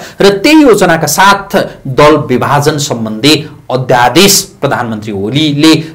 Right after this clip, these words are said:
ल्याउने तयारी गरिरहनु भएको थियो भन्ने कुरा छ। र जब यो कुराको सुइँको यता विपक्षी दलहरूले पाए, विपक्षी दलहरूको बैठक नै बस्यो र विपक्षी दलहरूको बैठक बसेर दल, अ, विभाजन सम्बन्धी अध्यादेश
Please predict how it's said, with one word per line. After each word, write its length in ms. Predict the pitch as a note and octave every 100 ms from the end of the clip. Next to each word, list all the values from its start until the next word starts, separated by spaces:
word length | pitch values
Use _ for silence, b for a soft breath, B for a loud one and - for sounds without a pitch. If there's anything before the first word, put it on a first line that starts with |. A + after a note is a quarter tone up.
| A#2+
ल्याउने 240 | B2+ B2+ A#2+
तयारी 340 | B2+ C#3 C#3+
गरिरहनु 500 | C3 B2 A#2+ A#2 A#2
भएको 300 | G2 G#2 A2
थियो 440 | - D3+ D#3 D3+ - - G#2+
भन्ने 240 | G#2+ B2
कुरा 240 | A2+ A2 G#2+
छ। 120 | - C#4+ B B -
र 60 | G3+
जब 440 | B3+ F4 C#4+ F3+
यो 200 | C#3+ F#3
कुराको 340 | - C4+ A#3 A3
सुइँको 720 | - B3 A3+ A#2 B2 B3 - - _ _ _ _ _ - -
यता 440 | C#3+ F3 E3+ - -
विपक्षी 480 | A#2 C#3+ F3+ - G3+
दलहरूले 460 | D#3 C3+ A2 A2+
पाए, 320 | G#2 A2 D3
विपक्षी 480 | G#3+ D3 D3 E3 F3
दलहरूको 420 | C#3+ B2+ G#2+ G#2+
बैठक 420 | G#2 A#2+ B2+ C#3+ -
नै 100 | E3
बस्यो 460 | D#3+ D3 A3+ C#4 C#4 B -
र 140 | C3+
विपक्षी 380 | D3+ D#3+ D#3+ D#3+
दलहरूको 420 | C#3 B2 A#2 A2
बैठक 480 | F#2+ C#3 D#3+ - D#3+
बसेर 680 | A#2 G2 A#2+ D#3 - A#2+ E3+ G3 B -
दल, 680 | A2+ C#3+ E3 G3 G#3 - C3+
अ, 40 |
विभाजन 580 | B2 A#2+ D3 D#3+ E3+ F#3+
सम्बन्धी 420 | F#3+ F3 D#3+ D#3
अध्यादेश 640 | B2 A2+ B2 B2 C3+ -